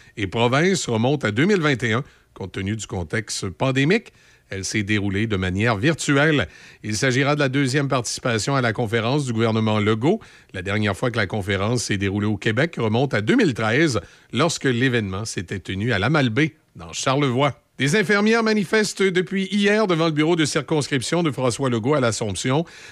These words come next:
Elles souhaitent ainsi mettre de la pression sur le gouvernement dans le cadre des négociations entourant le renouvellement de leur convention collective.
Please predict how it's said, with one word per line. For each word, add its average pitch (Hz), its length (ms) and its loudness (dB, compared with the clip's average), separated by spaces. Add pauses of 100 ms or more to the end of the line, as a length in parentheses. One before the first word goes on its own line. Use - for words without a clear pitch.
(100)
Elles 104 180 -2
souhaitent 151 360 0
ainsi 143 400 0
mettre 156 400 2
de 135 80 2
la 131 140 4
pression 139 480 0
sur 160 180 0
le 139 100 2
gouvernement 123 540 2
dans 123 140 0
le 107 80 -2
cadre 127 380 0
des 110 140 2
négociations 107 800 0
entourant 104 480 0 (340)
le 98 140 0
renouvellement 117 580 4
de 160 100 0
leur 110 160 2
convention 104 540 0
collective. 123 640 0